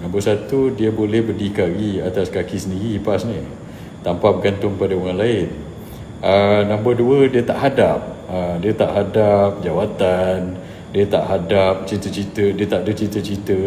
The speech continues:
ting-, apa, cita-cita sangat nak jadi Perdana Menteri ke ni macam orang lain, tau.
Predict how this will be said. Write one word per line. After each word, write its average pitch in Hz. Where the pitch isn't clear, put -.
ting-, 104
apa, 101
cita-cita 104
sangat 101
nak 85
jadi 85
Perdana 80
Menteri 104
ke 104
ni 101
macam 101
orang 107
lain, 104
tau. 80